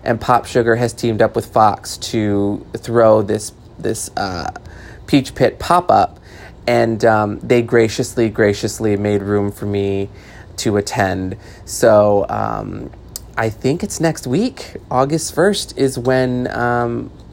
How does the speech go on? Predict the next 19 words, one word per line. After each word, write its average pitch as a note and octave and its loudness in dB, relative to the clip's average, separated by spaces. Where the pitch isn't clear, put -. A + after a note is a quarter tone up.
I A#2+ 0
get A#2+ 0
to A#2+ -2
visit A#2+ -6
the - -2
Peach - -6
Pit. - -4
So, A2 4
yeah, B2+ 4
I'll C3+ 6
have D#3 2
more C3+ 4
to D#3 4
talk C#3+ -2
about B2 6
once A#2+ -4
it B2+ 2
happens. A2+ -2
So, G#2 0